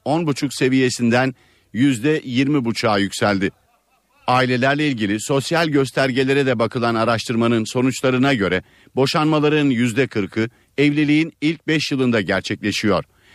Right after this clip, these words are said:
Çiftlerin yüzde elli dördü çocuklu. Toplumda itibarlı olmayı sağlayan en önemli nedense düzgün aile yaşamı olarak gösteriliyor.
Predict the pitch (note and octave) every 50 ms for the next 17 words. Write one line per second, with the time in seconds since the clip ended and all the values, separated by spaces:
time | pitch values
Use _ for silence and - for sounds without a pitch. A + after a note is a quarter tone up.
0 | - - _ - - D3 C#3 - - C3+ C3 C3+ C3+ A#2+ A2 G2 G#2+ A2+ G#2+ G2+
1 | E3 D#3+ D3 C3 A#2 A#2+ G#2 G#2+ G2+ F#2+ F#2 G#2 D3+ - - A#2+ F#2 G2+ - -
2 | G2 F#2+ - _ _ _ _ _ _ _ _ _ _ _ _ _ _ _ - -
3 | D#3 D#3 - - F#3 F#3 F3+ F#3+ G3 F3 - D#3 D#3 C#3 - D#3 D#3 E3 E3 D#3+
4 | F3+ F3+ F3+ E3+ D#3 C3+ A#2+ A2+ - - C3 A#2 A#2 A2 A2 A2 G#2+ G#2 G2+ -
5 | _ C#3+ D#3 F3 E3 D3+ C3+ A2 F#2 E2+ E2+ E2 D#2+ E2 E2 D#2 G#2 C3+ D#3 D3
6 | - A2 A2+ C3+ D3+ C3+ C3 F#2+ A#2 B2+ B2 G#2+ G2+ D#3 F3 D#3+ C#3 C3 B2+ B2+
7 | D3+ D3 C#3 B2+ - D3 C3+ C#3+ C#3+ C3+ A#2+ A#2+ A2 - - - G#2+ G2 F#2 -
8 | - G#2 F2+ E2+ D#2+ E2+ E2+ D#2+ C#2+